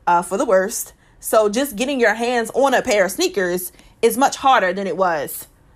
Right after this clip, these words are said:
five, six, even four years ago. So just being able to kind of plan out those expenses, plan out what it is that you wanna buy. And they're constantly, you know, every week they're pushing out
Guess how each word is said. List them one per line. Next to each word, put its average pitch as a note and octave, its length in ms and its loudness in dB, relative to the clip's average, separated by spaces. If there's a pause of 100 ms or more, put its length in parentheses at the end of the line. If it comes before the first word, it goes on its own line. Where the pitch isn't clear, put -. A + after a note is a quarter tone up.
(320)
five, F3+ 460 2
six, - 500 -8 (680)
even G3+ 340 -8
four D4 280 2
years G3 300 -2
ago. - 320 -10 (1040)
So A#3+ 160 4
just B3+ 320 2
being C4 300 -4
able A3+ 260 2
to A#3+ 140 -4
kind G#3+ 200 0
of F3+ 120 -2
plan G#3+ 340 -4
out G#3 220 2
those G3+ 160 0
expenses, F3+ 680 -4 (380)
plan A3 320 0
out G3+ 300 2
what G3 160 2
it G3+ 80 4
is G3+ 180 0
that F#3+ 180 0
you A3+ 60 -6
wanna G#3 220 -2
buy. E3 460 2 (260)
And G3 180 -2
they're C4 240 4
constantly, C4+ 760 -4
you C4+ 140 0
know, C4 140 2
every A#3+ 560 0 (400)
week B3 380 -2
they're G#3 240 4
pushing B3 420 -4
out G#3+ 320 2